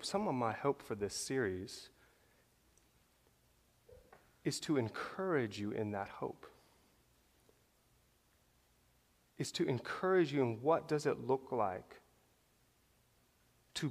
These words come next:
be Christ and to grow up worthily for Him, to encourage you in the practices and relationships that actually make it beautiful, that turn your hand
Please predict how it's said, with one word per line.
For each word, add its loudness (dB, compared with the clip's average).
be 0
Christ 0
and -2
to -6
grow 6
up 0
worthily 2
for -2
Him, -4
to 4
encourage 2
you 2
in 6
the 4
practices 0
and 2
relationships 0
that -2
actually 0
make 0
it -2
beautiful, 2
that 2
turn 6
your 4
hand 4